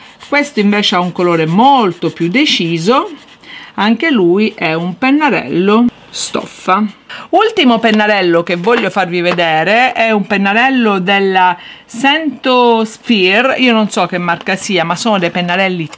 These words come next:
troppo, troppo, troppo carini. Sono dei pennarelli tipo Copic a pennello di feltro, però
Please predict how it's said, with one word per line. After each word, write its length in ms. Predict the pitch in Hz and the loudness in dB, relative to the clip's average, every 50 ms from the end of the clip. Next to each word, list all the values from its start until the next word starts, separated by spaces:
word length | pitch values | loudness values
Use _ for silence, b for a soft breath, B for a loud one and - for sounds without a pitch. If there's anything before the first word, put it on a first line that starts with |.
| - | -6
troppo, 760 | - 220 208 214 196 180 180 180 - - - - - 202 196 190 - - | -2 0 2 2 2 0 0 -2 -6 -10 -10 -4 -2 -2 -2 -2 -4 -6
troppo, 640 | - 202 180 151 131 - - - - - 156 156 160 - | -4 0 0 0 0 -2 -4 -8 -4 -4 -2 -2 -2 -4
troppo 460 | - 180 175 160 - - - 170 180 | -2 -2 -2 -2 -4 -4 -6 -6 -4
carini. 580 | 165 - 170 160 156 147 143 147 175 220 233 226 B B B B B B | -2 -2 -2 -2 -2 -2 -2 -2 0 0 0 -2 B B B B B B
Sono 500 | - - 302 254 214 185 175 170 175 185 | -2 0 2 2 2 0 0 -2 -2 0
dei 300 | 185 202 185 165 160 160 | 0 0 0 0 0 -2
pennarelli 960 | - - 190 185 190 185 233 311 403 466 381 262 214 185 170 175 170 175 - - - - | -2 -4 -2 0 0 2 2 2 2 2 2 0 0 0 2 2 0 0 -2 -8 -10 -2
tipo 340 | - 330 349 349 - 208 165 | 0 0 0 2 0 -2 -2
Copic 720 | - 214 175 156 151 151 - 170 156 - - - 196 170 - - | 0 0 0 0 0 -2 -4 -6 -8 -8 -6 -4 -4 -4 -2 -2
a 140 | - 240 214 - | -4 -4 -4 -4
pennello 800 | - 226 190 190 190 190 185 185 185 180 180 180 180 170 - - - | -2 -2 0 0 0 0 0 0 0 0 0 0 0 0 -2 -2 -4
di 180 | 180 170 185 | -6 -4 -4
feltro, 680 | 165 - - - - 139 147 - - - 226 247 269 262 - B B B B B B B | -4 -4 -4 -4 -4 -4 -6 -8 -4 -2 0 0 0 0 -2 B B B B B B B
però 640 | B 370 415 - 339 262 214 196 190 196 220 247 240 | B 0 2 2 2 2 2 2 2 0 0 -2 -4